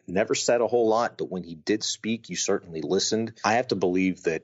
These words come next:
whatever decision the Astros do make is in the best interest of Michael Brantley and the organization. Might be a tough pill to swallow initially for Brantley, but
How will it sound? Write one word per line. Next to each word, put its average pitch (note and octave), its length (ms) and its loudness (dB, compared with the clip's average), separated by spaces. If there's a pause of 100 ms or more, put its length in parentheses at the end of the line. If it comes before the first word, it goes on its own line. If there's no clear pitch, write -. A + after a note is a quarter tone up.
whatever F#2+ 380 0
decision E2+ 480 -2
the D#2+ 140 -6
Astros E2+ 640 0
do F2 160 0
make E2+ 400 0
is D#2+ 160 -2
in E2 80 -10
the D2+ 60 -12
best E2+ 320 0
interest E2 400 -2
of D2+ 80 -4
Michael D#2+ 320 -2
Brantley D#2+ 580 -2
and E2+ 100 -8
the F2 60 -2
organization. D#2+ 840 0
Might - 160 -2
be - 100 2
a - 40 2
tough - 240 -2
pill G#2+ 140 2
to F#2 80 -4
swallow F2+ 360 2
initially D2+ 480 -6 (380)
for G2 140 2
Brantley, D#2+ 520 -2
but E2 220 0